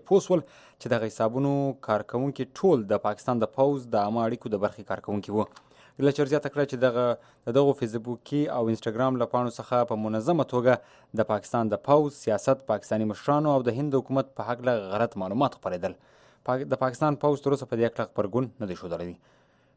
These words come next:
فیسبوک په دې وروستیو کې هغه کسان چې خپل اصلي هویت پټوي او د دې ټولنیزې شبکې نه استفاده کوي، تر فشار لاندې نیولي دي. په نیوزیلند کې حکومت د یو پلان وړاندې کړی دی چې له هغه مخکې به په دغه، په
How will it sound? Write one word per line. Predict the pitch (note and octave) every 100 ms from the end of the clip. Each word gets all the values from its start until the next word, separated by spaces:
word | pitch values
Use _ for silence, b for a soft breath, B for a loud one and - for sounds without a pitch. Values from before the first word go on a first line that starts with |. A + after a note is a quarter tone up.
| -
فیسبوک | G2+ G2 B2
په | B2
دې | A#2+
وروستیو | A2+ - C3+
کې | A#2+ A2+
هغه | A#2+ A2+
کسان | A#2+ B2 B2 A2
چې | - A#2 A#2 -
خپل | A#2+ A2
اصلي | G2 - C3+
هویت | A2 A#2 A#2
پټوي | - - A2+ D#3+ E3+
او | C#3
د | B2+
دې | C3 B2+
ټولنیزې | A#2+ B2+ B2+ A2
شبکې | A2 A2 B2
نه | A#2
استفاده | - - A2 B2
کوي، | C#3 C#3+ b b b b -
تر | G#2+ F#2+
فشار | G#2+ - G#2+ E2+
لاندې | F2 F2+ F#2
نیولي | F#2 G2
دي. | A2+ - _ _ _ _ b b b b b b -
په | C#3 D3
نیوزیلند | D#3+ D#3+ G#3 G3
کې | - E3+
حکومت | D3+ E3+ E3+ - D3+
د | C#3+ C3
یو | B2+ C#3+
پلان | D3
وړاندې | C#3 C3 A#2+
کړی | C#3 C3+
دی | C3+
چې | A#2
له | A2
هغه | A2 C3+
مخکې | - C3
به | C3+ C3+ C3+
په | A#2 A2+ A2 G2+ G#2+
دغه، | G#2 G#2+ - b b
په | -